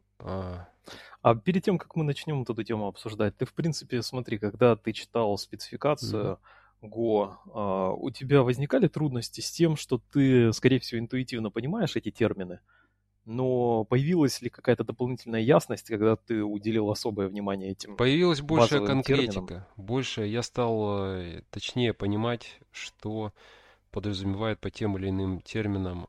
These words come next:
Speaker 1: а, ну, в этой спецификации. Все-таки,
Speaker 2: Мгм.
Speaker 1: если ты,
Speaker 2: То есть ты
Speaker 1: если
Speaker 2: считаешь,
Speaker 1: ты
Speaker 2: что это
Speaker 1: интуитивно и
Speaker 2: стоящее
Speaker 1: примерно
Speaker 2: такое?
Speaker 1: понимаешь, то
Speaker 2: Мгм.
Speaker 1: у тебя возникают там такие моменты, которые ты как бы читаешь, ты вроде как,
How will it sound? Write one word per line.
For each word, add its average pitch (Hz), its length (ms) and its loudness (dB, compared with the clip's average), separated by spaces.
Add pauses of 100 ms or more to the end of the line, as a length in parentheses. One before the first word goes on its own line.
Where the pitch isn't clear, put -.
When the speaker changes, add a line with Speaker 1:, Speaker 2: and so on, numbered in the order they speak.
(140)
Speaker 1:
а, 87 580 -10 (400)
ну, 98 180 -8
в 87 160 -10
этой 101 180 -8
спецификации. - 840 -12 (1120)
Все-таки, 131 640 -2
Speaker 2:
Мгм. 117 300 2 (160)
Speaker 1:
если 123 520 -2
ты, 127 260 0
Speaker 2:
То - 60 2
есть - 120 -2
ты 202 80 4
Speaker 1:
если 170 220 6
Speaker 2:
считаешь, 175 120 10
Speaker 1:
ты 170 80 10
Speaker 2:
что 165 180 6
это 156 140 4
Speaker 1:
интуитивно 151 280 4
и 123 80 8
Speaker 2:
стоящее - 20 -8
Speaker 1:
примерно 165 440 2
Speaker 2:
такое? - 20 -6
Speaker 1:
понимаешь, 107 720 -2
то - 140 -8 (120)
Speaker 2:
Мгм. 101 240 -2
Speaker 1:
у - 100 -8
тебя 127 240 -2
возникают 110 640 -2
там 98 160 -4
такие - 300 -8
моменты, 113 580 -2 (880)
которые 120 320 -2
ты 123 120 -8
как 135 180 -4
бы 127 80 -6
читаешь, - 400 0
ты 127 100 -14
вроде 131 320 -4
как, - 280 -8